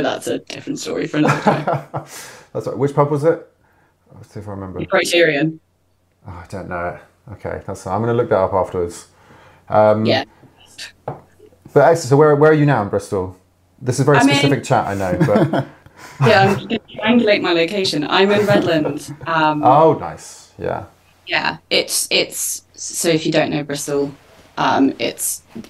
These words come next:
Speaker 1: not central, but it's sort of the, the north bit,
Speaker 2: Mm.
Speaker 1: um, but still quite close to the centre. It's a, I work at the museum, and it's a twenty-minute walk.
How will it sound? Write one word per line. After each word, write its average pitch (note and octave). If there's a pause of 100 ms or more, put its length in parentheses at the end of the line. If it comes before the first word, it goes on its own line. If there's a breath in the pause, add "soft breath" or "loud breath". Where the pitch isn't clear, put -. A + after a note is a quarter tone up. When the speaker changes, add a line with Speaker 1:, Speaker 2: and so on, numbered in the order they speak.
(560 loud breath)
Speaker 1:
not -
central, A3
but G3
it's F#3+
sort F3
of -
the, F3 (140)
the F#3
north F3
bit, E3 (720 soft breath)
Speaker 2:
Mm. E3
Speaker 1:
um, D#3 (1600)
but E3+
still F3+
quite D#3+
close D#3
to -
the D#3
centre. D3
It's D3
a, E3 (140)
I F3
work F3+
at -
the E3
museum, D#3
and -
it's B2
a D3+
twenty-minute D3+
walk. D#3